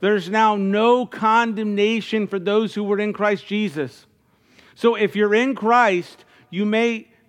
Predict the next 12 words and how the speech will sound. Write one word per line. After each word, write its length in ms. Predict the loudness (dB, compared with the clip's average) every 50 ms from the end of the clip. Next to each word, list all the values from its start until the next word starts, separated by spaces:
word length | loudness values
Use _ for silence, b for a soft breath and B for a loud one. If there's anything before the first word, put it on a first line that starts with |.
| b _ -6
you 200 | -4 0 0 2
may 160 | 2 2 0
struggle 680 | 0 -4 -8 -4 0 4 4 4 4 4 4 4 4 4
in 140 | 2 0 -2
the 80 | -6
flesh, 440 | -6 -4 -2 0 0 0 0 -4 -6
you 80 | -6 -4
may 140 | -4 -4
struggle 540 | -4 -6 -4 0 2 2 2 2 0 -2 -2
against 440 | -2 0 0 0 0 -2 -4 -6 -6
the 80 | -8 -8
flesh. 500 | -6 -6 -6 -6 -6 -8 -12 -16 -20